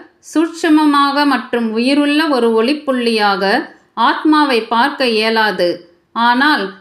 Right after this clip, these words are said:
அதை புரிந்து கொள்ள இயலும். நீங்கள் ஆத்மாவாக இருக்கிறீர்கள். நான் பரமாத்மாவாக இருக்கிறேன்.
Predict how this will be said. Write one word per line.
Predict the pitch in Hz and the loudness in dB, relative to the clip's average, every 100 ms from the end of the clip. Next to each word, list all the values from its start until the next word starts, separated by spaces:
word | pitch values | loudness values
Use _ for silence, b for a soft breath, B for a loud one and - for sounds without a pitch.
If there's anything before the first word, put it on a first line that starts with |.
| - | -4
அதை | 262 302 285 | -2 0 -2
புரிந்து | 226 262 302 349 339 | -2 0 2 2 0
கொள்ள | 269 240 220 | 0 0 0
இயலும். | 208 202 185 175 170 - _ _ _ | 0 0 0 0 -2 -8 _ _ _
நீங்கள் | - 254 262 254 226 | -4 0 2 0 0
ஆத்மாவாக | 214 254 262 269 269 262 277 | 0 -2 0 0 2 2 2
இருக்கிறீர்கள். | 339 285 254 262 254 226 196 185 175 - _ _ - | 0 0 0 0 -2 0 0 -2 -4 -8 _ _ -6
நான் | 233 262 339 381 - - | 0 2 0 -4 -6 -2
பரமாத்மாவாக | 254 294 311 311 311 277 262 254 226 | 0 2 0 0 0 0 2 0 0
இருக்கிறேன். | 226 202 196 202 185 175 165 165 | 0 0 -2 -2 0 0 -2 -6